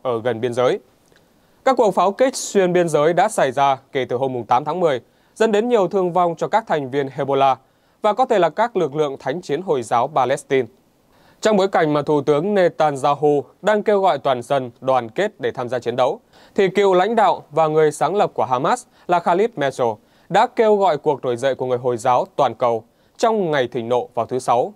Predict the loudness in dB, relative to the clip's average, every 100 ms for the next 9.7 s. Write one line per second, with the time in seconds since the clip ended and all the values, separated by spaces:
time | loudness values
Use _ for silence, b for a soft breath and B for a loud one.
0 | -6 -4 -2 -2 -2 -2 -2 -2 -8 _
1 | _ b b _ 2 4 4 2 0 2
2 | 4 4 2 0 -2 -2 2 0 2 0
3 | 0 0 0 0 -2 -4 -6 _ 0 2
4 | 0 0 0 0 -2 -4 -4 -2 0 0
5 | 0 -2 -2 -2 -2 -2 0 0 0 -4
6 | -4 -2 -2 -2 -6 -10 -6 -4 -2 -2
7 | 0 0 -2 b b b b b 0 2
8 | 0 2 0 0 0 2 2 2 -2 -4
9 | -6 -2 0 0 0 2